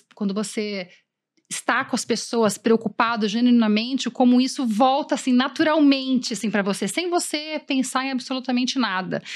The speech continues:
Eu amei esse livro, fiquei super impressionada, assim, com ele. Foi uma, uma leitura muito legal.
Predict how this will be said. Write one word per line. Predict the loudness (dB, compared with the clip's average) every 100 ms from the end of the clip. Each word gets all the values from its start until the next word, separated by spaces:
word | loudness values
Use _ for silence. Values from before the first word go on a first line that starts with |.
| -16 -4
Eu | 2
amei | 8 10 8 4 -4 -4
esse | -4 -2
livro, | -2 -4 -8
fiquei | -6
super | -6 -4 -4 -2
impressionada, | 0 0 -2 -2 -2 -2 -2
assim, | -4 -4
com | -4 -2
ele. | -2 -4
Foi | -6 -4
uma, | -2 0 2
uma | 2
leitura | 0 0 2
muito | 2 2
legal. | -2 -2 -2 -2